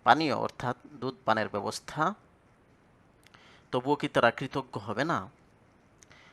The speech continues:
আমি এই কথাগুলো আজ এজন্য বলছি যে এখন কুরবানির সময়, এই সময়টাতে আমরা এই গবাদি পশুগুলোকে হাট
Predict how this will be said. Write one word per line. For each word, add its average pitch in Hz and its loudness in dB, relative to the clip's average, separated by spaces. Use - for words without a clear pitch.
আমি 110 -4
এই 113 -4
কথাগুলো 131 -4
আজ 107 4
এজন্য 135 -2
বলছি 104 -4
যে 107 -2
এখন 104 -6
কুরবানির 147 4
সময়, 101 -2
এই 147 0
সময়টাতে 175 0
আমরা 113 6
এই 113 -4
গবাদি 156 6
পশুগুলোকে 107 -6
হাট 143 4